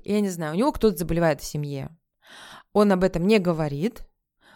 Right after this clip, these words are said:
он продолжает работать на этой позиции, которая только что ему очень сильно подходила,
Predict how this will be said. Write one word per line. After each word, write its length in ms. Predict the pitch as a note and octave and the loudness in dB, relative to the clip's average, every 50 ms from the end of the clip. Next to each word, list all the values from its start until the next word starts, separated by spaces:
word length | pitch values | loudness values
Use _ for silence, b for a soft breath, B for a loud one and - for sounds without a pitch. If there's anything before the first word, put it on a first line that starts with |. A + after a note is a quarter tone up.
| b b b | b b b
он 220 | - F#3 G3 F#3+ | 0 0 2 2
продолжает 560 | - F#3+ F#3 F3+ F3+ E3 F#3 E3+ D#3+ D3+ D3 | 2 2 2 2 2 2 2 2 2 2 0
работать 420 | - D#3 D3+ E3 D#3 D#3 D#3+ D3+ - | -4 -6 -4 -4 -4 -4 -6 -8 -8
на 100 | D#3+ D#3 | -8 -8
этой 140 | D3 - C#3+ | -8 -8 -4
позиции, 380 | - E3+ F3+ G3+ F#3+ G3 - | -4 -2 -2 -2 -4 -4 -6
которая 320 | D#3 E3+ E3 - F3 E3+ E3 | -6 -6 -4 -2 -2 -2 -2
только 360 | - - G#3 G#3 G3+ - F3 | 2 4 4 4 4 2 -2
что 220 | - - - F3+ | -6 -4 -4 -2
ему 300 | F3 E3 D#3 D#3+ D#3 E3 | -2 -2 -4 -4 -2 -2
очень 240 | E3 E3 - D#3+ D#3 | -2 -4 -4 -6 -10
сильно 340 | - - F3+ E3 D#3+ D#3 C#3 | -8 -6 -6 -4 -4 -4 -6
подходила, 760 | - C#3 - - - E3+ D3+ C#3+ D3+ C#3+ C3+ C#3 E3+ A#3 | -8 -10 -10 -8 -8 -8 -8 -8 -10 -10 -6 -4 -4 -4